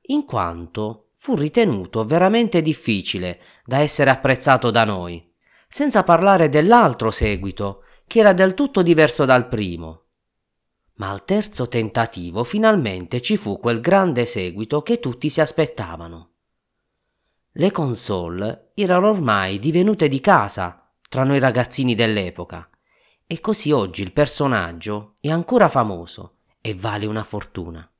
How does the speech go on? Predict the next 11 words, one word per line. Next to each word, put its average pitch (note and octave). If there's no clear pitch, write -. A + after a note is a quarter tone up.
Se -
tutto C4
questo C#4
è C#3+
potuto C3+
succedere, A2+
è -
anche G#3+
grazie D3
al D#3
fatto A#2